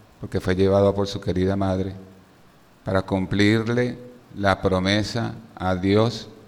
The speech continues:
de que si él le daba un hijo, él se lo dedicaría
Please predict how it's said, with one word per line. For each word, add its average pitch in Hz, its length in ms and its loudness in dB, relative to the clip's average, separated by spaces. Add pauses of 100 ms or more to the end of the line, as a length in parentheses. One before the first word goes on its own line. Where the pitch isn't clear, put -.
(360)
de 98 120 -2
que 98 140 -2
si 95 300 0
él 117 640 2
le 101 240 0
daba 92 400 0 (200)
un 107 180 -2
hijo, 92 340 0 (800)
él 107 160 -2
se 127 160 2
lo 123 120 4
dedicaría 107 840 0